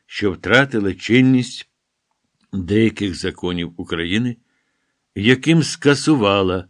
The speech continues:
дев'ять із десяти законів, ухвалених шістнадцятого січня, крім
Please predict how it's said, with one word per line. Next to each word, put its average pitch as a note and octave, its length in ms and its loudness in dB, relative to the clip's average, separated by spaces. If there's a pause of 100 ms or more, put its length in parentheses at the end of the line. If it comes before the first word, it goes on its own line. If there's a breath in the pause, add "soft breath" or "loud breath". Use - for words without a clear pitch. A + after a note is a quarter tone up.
(400)
дев'ять C3 720 4
із G2+ 220 -2
десяти F2+ 480 -6
законів, A2+ 580 -4 (380)
ухвалених F2 680 -6
шістнадцятого D2+ 640 -12
січня, G2+ 540 -6 (880)
крім A#2 420 0